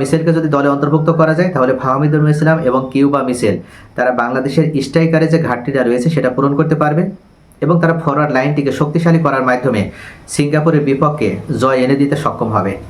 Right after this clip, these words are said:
আর আমাদের এই ফরওয়ার্ড লাইনের দুর্বলতার কারণে ভারতের সাথে শিলংয়ে অনুষ্ঠিত ম্যাচে তিন চারটি গোলের সুযোগ তৈরি হওয়ার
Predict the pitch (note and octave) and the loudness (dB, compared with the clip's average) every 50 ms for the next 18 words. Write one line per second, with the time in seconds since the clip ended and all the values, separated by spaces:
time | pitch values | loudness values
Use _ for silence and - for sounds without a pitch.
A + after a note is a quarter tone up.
0 | - - - - A2+ A2+ A2+ A#2+ B2 B2 C3+ C#3 C3+ C3 - C3 C3 C3+ C#3+ C#3 | -18 -18 -10 -6 -4 -2 -2 0 0 0 0 0 0 0 0 0 0 2 0 0
1 | C3 B2 B2+ C3+ C#3 C#3+ C#3 B2 B2 B2 C3 C3 C3 C3 C#3 C3 - C#3 C#3+ D3+ | 0 0 0 2 0 0 0 0 0 0 0 0 0 0 -2 -2 -2 0 0 0
2 | D3 C3 G#2+ F#2+ F#2 - - - - - - - - A2 A2 B2+ B2+ D3 D3 E3+ | 0 0 -2 -2 -4 -8 -12 -16 -18 -16 -14 -8 -6 -4 -2 0 0 0 0 0
3 | D#3+ D#3+ D#3+ D#3 E3 D3+ - - D3 D3 D#3 D3+ D3 C3 C3+ C#3+ D3+ - - - | 2 2 2 0 0 0 0 0 2 2 2 2 2 2 2 0 0 0 0 0
4 | D3 B2+ B2+ B2+ B2 - A2+ G#2 G2 - - - - - - - - - - E3 | 0 0 0 0 0 0 0 0 0 -2 -6 -10 -14 -14 -12 -12 -10 -2 2 4
5 | E3 E3+ E3+ - F3 E3+ E3 E3+ D#3 C3+ C#3+ C#3+ C#3+ D3+ D3 D3 - - D3 C#3+ | 4 4 4 4 2 2 2 2 2 2 2 2 2 2 2 0 0 0 2 2
6 | D3+ C#3 B2+ C#3 C#3 C3+ C3+ C#3 C#3+ C#3 | 2 2 2 2 2 2 2 2 0 0